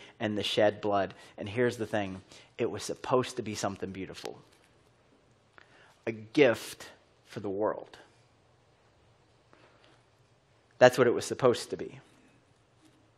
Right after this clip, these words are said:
And so Paul, he says this. "And all of this is a gift." We already seen this verse. But there's another part. "From God, who brought us back to himself through Christ.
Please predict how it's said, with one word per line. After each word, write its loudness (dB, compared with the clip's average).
And -12
so 4
Paul, 10
he -10
says 0
this. -4
"And 2
all 12
of 10
this 6
is -2
a 8
gift." 0
We 4
already 8
seen -2
this -6
verse. -6
But -8
there's -2
another 6
part. 10
"From 12
God, 12
who 4
brought 12
us 8
back 12
to 4
himself 8
through -2
Christ. 2